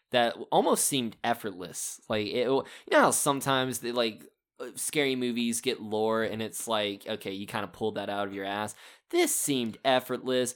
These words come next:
going into mindfuck after mindfuck, and then a third act that is, hits you at such breakneck speeds. It's,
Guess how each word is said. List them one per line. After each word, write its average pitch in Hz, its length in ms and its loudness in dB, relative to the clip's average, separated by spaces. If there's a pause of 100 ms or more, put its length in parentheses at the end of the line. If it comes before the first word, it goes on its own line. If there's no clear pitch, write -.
(280)
going 170 280 2
into 131 840 0
mindfuck 180 800 2
after 110 320 0
mindfuck, 151 840 0
and 120 200 0
then 113 120 0
a 104 120 -2
third 143 560 2
act 127 340 -2
that 107 240 0
is, 107 260 -2 (100)
hits - 580 0
you 123 140 4
at 220 140 0
such - 380 -2
breakneck 147 640 -2
speeds. 117 640 -4
It's, - 380 -4